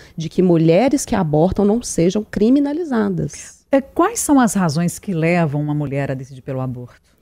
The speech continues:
Speaker 1: Kátia, eu já conversei com mulheres,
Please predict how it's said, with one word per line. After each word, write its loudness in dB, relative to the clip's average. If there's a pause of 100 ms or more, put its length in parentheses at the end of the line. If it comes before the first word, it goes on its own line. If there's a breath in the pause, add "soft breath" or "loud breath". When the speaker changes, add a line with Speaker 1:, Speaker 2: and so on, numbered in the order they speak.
(340 soft breath)
Speaker 1:
Kátia, -12
eu 4
já 0
conversei 0
com -2
mulheres, 0